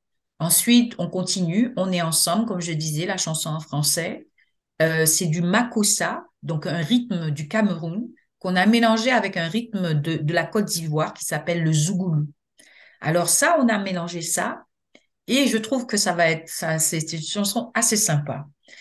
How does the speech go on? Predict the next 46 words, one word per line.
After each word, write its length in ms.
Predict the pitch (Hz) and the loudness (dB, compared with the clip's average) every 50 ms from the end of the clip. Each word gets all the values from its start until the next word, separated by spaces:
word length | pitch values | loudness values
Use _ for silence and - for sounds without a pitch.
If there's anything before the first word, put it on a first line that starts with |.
| - - _ _ | -20 -20 _ _
Pour 140 | - 190 180 | -8 -4 0
ceux 160 | - - 240 | 2 2 2
qui 280 | 226 - - 220 190 - | 2 0 0 0 2 4
aiment 400 | 147 185 196 185 185 175 170 165 | 4 4 4 4 2 0 -2 0
la 180 | 160 160 160 160 | 0 0 0 0
rythmique, 800 | 160 160 156 170 170 160 160 170 180 196 202 196 - - 160 147 147 | -2 -4 -6 -4 -4 -2 -2 -2 -2 -2 -2 -4 -2 -2 -2 -2 -2
pour 140 | - - 156 | -2 -2 0
danser, 540 | 147 156 156 156 160 - - - 170 170 156 | 0 2 2 2 2 2 0 0 0 -2 -4
tout 120 | - 147 | -6 -8
ça, 420 | 147 - - 156 185 240 269 277 - _ _ | -8 -6 -4 -4 -4 -4 -4 -8 -14 _ _
je 80 | - - | -20 -12
trouve 160 | - 196 - - | -10 -10 -10 -4
qu'elle 180 | - 160 160 | -4 -2 -2
est 60 | 156 | -2
parfaite. 540 | 151 156 156 151 - - 147 110 - - - _ _ _ _ - - - - _ _ - | -2 -2 -4 -4 -4 -4 -6 -6 -6 -8 -20 _ _ _ _ -20 -20 -20 -20 _ _ -4
Ensuite, 400 | 170 170 - - 254 254 - 220 | -2 0 0 2 2 2 4 4
on 120 | 180 156 | 2 2
continue. 640 | - 190 170 - - 185 185 190 220 277 339 359 349 311 | 2 -2 -2 -2 -2 -2 0 2 2 2 2 2 2 2
Il 60 | 208 | 4
y 80 | 180 | 4
a 160 | 160 147 147 147 | 4 4 4 4
Demoun 440 | 147 151 196 202 190 196 196 185 | 4 4 2 0 0 -2 -4 -4
qui 220 | 190 - 180 165 160 | -6 -6 -4 -2 0
est 40 | 160 | 0
Meyo, 600 | 156 156 156 160 175 208 233 269 359 370 - - - - - _ _ _ _ _ | 2 2 2 2 4 4 4 4 2 -2 -6 -12 -20 -20 -20 _ _ _ _ _
qui 260 | - - 208 196 196 196 | -8 -4 -2 -2 0 2
est 440 | 202 202 214 214 214 214 208 208 | 4 4 4 6 6 4 4 2
comme, 360 | 208 - 196 185 185 180 175 160 | 2 0 0 0 2 0 -2 -2
c'est 160 | - 175 160 | -4 -4 -2
là 180 | 165 190 214 | 0 2 2
où 60 | 226 202 | 2 2
je 100 | 185 185 | 0 -2
parlais 320 | 180 175 165 170 170 170 | -2 -2 -4 -4 -4 -4
de 120 | 160 156 | -2 -2
la 160 | 156 160 151 151 | -2 -2 -4 -4
kora. 720 | - - - - - - 165 165 170 190 202 208 226 240 - - - - - - - - | -6 -6 -4 -4 -2 -2 -2 -2 -2 -2 -2 -4 -6 -8 -12 -18 -20 -20 -20 -20 -14 -6
Il 80 | 165 175 | -4 -2
y 20 | |
a 80 | 170 170 | -2 0
aussi 340 | 175 - - - - 214 | 0 0 -2 2 2 2
le, 360 | 190 185 170 170 165 165 165 165 | 2 2 0 0 0 -2 -2 2
le 140 | 180 190 | 2 4
mélange 300 | 196 226 247 277 311 294 | 6 6 6 6 6 6
est 60 | 240 202 | 4 4
assez 340 | 175 196 - - - 254 | 4 4 2 0 0 0
intéressant. 720 | 214 185 151 - 170 151 147 143 - - 147 123 120 - | 0 -2 -2 -6 -6 -4 -2 -2 -2 -2 -4 -6 -10 -12